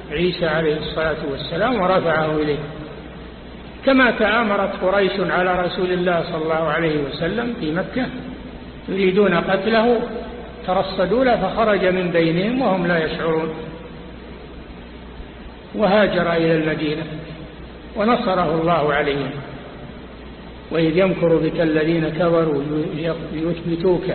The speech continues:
يثبتوك أو يقتلوك أو يخرجوك ويمكرون ويمكر الله والله خير الماكرين". فآمنت طائفة من بني إسرائيل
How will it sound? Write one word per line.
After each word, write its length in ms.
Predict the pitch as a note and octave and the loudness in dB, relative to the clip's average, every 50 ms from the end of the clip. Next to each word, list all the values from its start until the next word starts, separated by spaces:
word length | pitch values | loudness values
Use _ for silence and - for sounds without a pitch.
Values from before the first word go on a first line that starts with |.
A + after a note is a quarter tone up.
| B2 B2 - - - - - - - - - - | -4 -6 -8 -10 -10 -10 -12 -12 -12 -12 -6 -2
يثبتوك 720 | E3+ F3+ F3 E3 - E3 E3+ E3+ E3 E3+ G#3+ G#3+ G3+ G#3 F#3 | 0 2 2 2 2 2 2 2 4 6 6 6 6 4 2
أو 260 | E3+ E3+ E3+ F3 F3 | 2 2 2 2 2
يقتلوك 600 | F#3 F3+ F3+ - F3+ F3 F3+ G#3+ A#3+ B3 A#3+ A#3 | 2 0 0 -2 -2 0 2 2 2 2 2 2
أو 400 | A#3 A#3 - B3 A#3+ A#3+ A#3+ A#3+ B3 - - - - - - - - - A3+ | 0 0 2 2 4 4 4 2 2 -2 -4 -6 -10 -10 -12 -12 -10 -2 2
يخرجوك 640 | A3 A3+ A3+ - A3 G3 F3 F3 E3+ F#3 - - A#3+ | 2 2 2 2 0 0 0 0 0 0 0 2 4
ويمكرون 680 | B3 C4+ B3+ A3 G3+ - G3+ G#3 G#3+ A#3 C4 C#4+ C4+ - C#4 B3 F#3+ F#3+ F#3+ G3 G#3 G#3+ A3 A3 | 4 4 4 4 2 2 2 4 4 6 6 4 2 0 -2 -2 -2 -2 -2 -2 -4 -4 -2 0
ويمكر 460 | G3+ G#3+ A3 A3 A3 G3 G#3 G3 F#3 | 2 2 2 2 2 0 0 0 0
الله 340 | F#3 F3 E3+ F3 G3+ A3+ A#3 | 0 0 2 2 2 4 4
والله 520 | B3 B3+ A3+ G3 F#3 F3+ E3 D#3+ D3+ D#3+ D#3+ | 4 4 4 4 4 4 4 2 2 2 0
خير 200 | E3+ E3 E3 D#3+ | 2 2 2 2
الماكرين". 480 | D#3 D#3 D#3 D#3 - - D3 - - - - - - - - - - - - - - - - - - - - - - - - - - - - - - - - - - | 2 0 -2 -4 -4 -6 -6 -6 -6 -8 -10 -12 -12 -12 -14 -14 -14 -16 -16 -16 -16 -16 -16 -16 -16 -16 -16 -16 -16 -16 -16 -16 -16 -16 -16 -16 -16 -16 -16 -6 0
فآمنت 560 | F#3 F3+ F#3+ G#3+ A3 A3 G#3 G3+ G3 F#3+ F3+ - - - | 2 4 6 6 6 6 6 4 2 2 0 0 0 0
طائفة 580 | F#3+ F3 F3 E3+ F#3 F3+ F#3 F#3 F3+ F3+ G3+ F3+ | 2 2 2 2 2 2 2 0 0 0 -2 -2
من 260 | E3+ E3+ E3+ E3 D#3+ E3 | -2 -2 -2 -2 -2 -2
بني 320 | E3+ E3+ E3 E3 D#3+ D#3+ | -2 0 -2 -2 -2 -2
إسرائيل 560 | D#3 E3 - D3+ C#3+ C#3+ C#3+ C#3+ D#3 F3 F#3+ | -4 -6 -4 -4 -2 -2 -2 0 -2 -2 -2